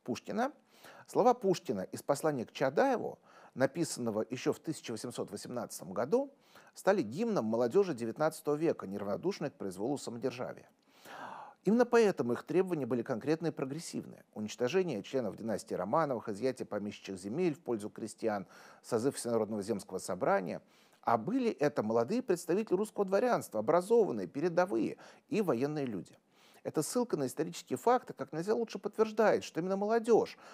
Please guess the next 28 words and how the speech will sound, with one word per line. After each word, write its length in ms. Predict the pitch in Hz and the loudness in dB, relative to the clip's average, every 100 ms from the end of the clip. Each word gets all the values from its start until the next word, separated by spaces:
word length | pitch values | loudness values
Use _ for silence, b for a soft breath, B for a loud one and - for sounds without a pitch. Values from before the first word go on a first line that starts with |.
| B B | B B
прогрессивно 640 | 127 127 151 - 185 127 | 0 2 0 0 -2 0
и 40 | 107 | -2
решительно 460 | 131 147 101 92 | -2 -6 -6 -6
настроенная, 540 | 101 101 - 269 220 107 | -6 -4 0 0 0 -2
отражала 400 | 110 127 208 202 | -2 0 2 2
политические 540 | 135 120 156 - 117 | 0 -4 -6 -6 -6
убеждения 520 | 117 113 202 220 190 B B B | -4 -4 -2 -2 -4 B B B
большей 380 | 113 190 - 98 | 4 4 4 0
части 360 | - 117 - | 0 0 0
населения 420 | 107 - 117 95 98 | -8 -4 -2 -2 0
России 300 | 143 - 233 | -2 -4 -4
первой 260 | 160 160 | -2 -2
четверти 380 | - 120 - 107 | -4 -8 -10 -12
девятнадцатого 560 | 92 76 98 95 - 85 | -12 -8 -8 -8 -8 -8
века. 300 | 82 - - _ B B B | -6 -10 -14 _ B B B
Это 160 | - 131 | -2 0
было 180 | 123 | 2
первое 540 | 117 - 247 233 147 78 | 0 0 0 2 2 0
в 80 | 135 | 0
нашей 320 | 120 - 131 | -2 -2 -6
истории 300 | - 127 104 | 0 0 0
открытое 380 | - 180 220 139 | 0 0 2 0
выступление 520 | 117 110 - 190 170 | -2 -6 -4 -4 -4
против 320 | 151 160 139 | -4 -6 -8
самодержавия 560 | - 98 104 123 147 139 | -10 -8 -6 -2 -2 -2
и 40 | |
крепостного 500 | 104 - 101 127 135 | -6 -10 -8 -2 -2
права. 420 | 170 190 147 - | 4 6 6 0